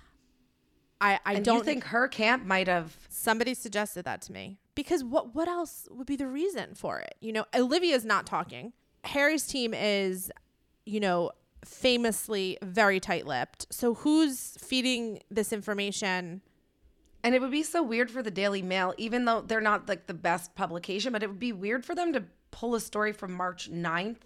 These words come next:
Speaker 2: now.
Speaker 1: Well, not
Speaker 2: You know?
Speaker 1: really. Clicks.
Speaker 2: Really?
Speaker 1: Clicks.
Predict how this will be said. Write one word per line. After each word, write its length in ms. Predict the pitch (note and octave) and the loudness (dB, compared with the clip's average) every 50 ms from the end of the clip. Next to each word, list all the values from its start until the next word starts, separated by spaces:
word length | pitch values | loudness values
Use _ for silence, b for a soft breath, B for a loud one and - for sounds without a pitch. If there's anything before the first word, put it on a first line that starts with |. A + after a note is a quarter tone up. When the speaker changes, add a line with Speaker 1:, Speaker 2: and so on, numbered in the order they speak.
| _ - | _ -10
Speaker 2:
now. 560 | F3 F3 E3+ E3+ E3+ E3+ - - C2 G#1 - - G#3 - - | -6 -4 -2 -2 -2 -2 -2 -6 -10 -12 -14 -16 -18 -14 -4
Speaker 1:
Well, 340 | C#4 D#4 F#4 G4 G4 F#4+ F#4+ | 4 6 8 10 10 8 8
not 180 | G4 A4 A4 | 6 4 2
Speaker 2:
You 60 | - B3 | 4 4
know? 80 | - | 4
Speaker 1:
really. 520 | A#3 G#3+ G#3+ G#3+ G#3 G3+ G3+ G#3 G#3 - _ - | 6 6 8 6 6 4 4 2 0 -4 _ -16
Clicks. 560 | - - A3+ A3 G3+ F#3 _ - - - - | -8 -2 2 2 2 0 _ -6 -8 -6 -4
Speaker 2:
Really? 360 | G3+ G3+ G3 A#3 C4+ D#4 F#4 A4+ - - _ - | -4 -2 0 0 0 2 0 0 -2 -8 _ -20
Speaker 1:
Clicks. 680 | - - F#3 E3+ E3+ E3+ _ - - - - - - | -12 -6 -2 -2 -2 -2 _ -8 -16 -16 -14 -16 -18